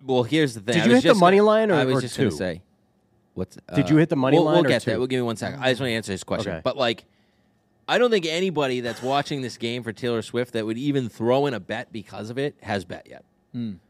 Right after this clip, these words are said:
Speaker 1: That's coming
Speaker 2: That's what I'm
Speaker 1: Sunday.
Speaker 2: saying.
Speaker 1: That's
Speaker 2: True.
Speaker 1: coming
Speaker 3: True.
Speaker 1: Sunday,
Speaker 3: True.
Speaker 1: if that even happens, right?
Speaker 3: True.
Speaker 1: Like,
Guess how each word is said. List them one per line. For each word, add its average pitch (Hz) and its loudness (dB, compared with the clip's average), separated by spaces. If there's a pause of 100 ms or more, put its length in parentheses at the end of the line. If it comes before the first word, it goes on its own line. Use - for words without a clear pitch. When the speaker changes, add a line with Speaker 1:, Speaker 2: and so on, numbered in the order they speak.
(200)
Speaker 1:
That's 147 -2
coming 131 0
Speaker 2:
That's 190 6
what 214 6
I'm 208 -2
Speaker 1:
Sunday. 262 2
Speaker 2:
saying. - -6
Speaker 1:
That's 165 6
Speaker 2:
True. 120 4
Speaker 1:
coming 135 4
Speaker 3:
True. - 0
Speaker 1:
Sunday, 120 2
Speaker 3:
True. 123 2
Speaker 1:
if 123 6
that 151 6
even 113 -4
happens, 85 -14
right? 123 -2
Speaker 3:
True. 98 -4
Speaker 1:
Like, 123 -2